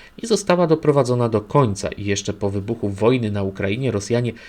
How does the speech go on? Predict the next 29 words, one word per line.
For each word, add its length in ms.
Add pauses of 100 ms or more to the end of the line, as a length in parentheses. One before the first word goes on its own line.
(240)
używali 540
samolotów 580
Su 140
dwadzieścia 480
cztery 360 (180)
na 220
równi 380
z 240
Su 180
trzydzieści 480
cztery, 300
chociaż 300
to 120
Su 180
trzydzieści 480
cztery 300
był 160
tym 200
typem 360
dominującym. 720 (520)
Wracajmy 440
jednak 320
do 100
Su 160
trzydzieści 520
cztery. 320 (300)
Jeżeli 340
proces 400
rozwojowy 600